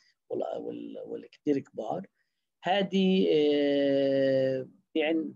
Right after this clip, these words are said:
بتكون مع مجموعة تانية من البكتيريات اللي بيعيشوا في الدم، حكينا عنهم بفترة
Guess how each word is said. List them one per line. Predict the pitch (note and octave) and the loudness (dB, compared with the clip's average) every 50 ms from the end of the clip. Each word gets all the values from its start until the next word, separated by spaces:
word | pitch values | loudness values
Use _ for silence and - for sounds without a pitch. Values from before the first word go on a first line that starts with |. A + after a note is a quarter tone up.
| - _ - | -16 _ -16
بتكون | C3+ C3+ - _ - E3+ D#3+ D3+ D3 | -16 -16 -18 _ -2 0 2 2 2
مع | D3 C3+ B2 A#2+ A#2+ - - | 0 0 -2 -4 -8 -12 -10
مجموعة | - C3 C3 C3 C3 D3+ D3 C3+ C3 - | -8 -6 -6 -4 -2 -2 -2 -2 -2 -2
تانية | D#3+ D#3 D3 C#3 | 0 0 2 2
من | C3 C3 | 0 -2
البكتيريات | B2+ A#2 A#2+ - _ - C3 B2+ C3+ B2+ B2 - | -4 -6 -8 -10 _ -8 -6 -4 -4 -4 -4 -8
اللي | B2 A#2+ | -12 -16
بيعيشوا | - A2+ B2 - _ _ | -16 -16 -18 -20 _ _
في | _ _ _ - C#3 | _ _ _ -2 -2
الدم، | D#3+ G3+ G#3 | -2 -2 -4
حكينا | - - - - - C3 B2+ - | -10 -12 -12 -6 -6 -4 -4 -4
عنهم | A2 G#2 A#2 A2+ - A#2 A2+ G#2+ | -8 -12 -14 -16 -18 -18 -18 -16
بفترة | - G#2+ G#2 G2 - G#2+ _ - A#2 - _ A2 G2+ G2+ G2+ F#2+ F#2 F#2+ - | -16 -14 -12 -14 -14 -12 _ -14 -14 -14 _ -20 -20 -20 -20 -20 -20 -20 -20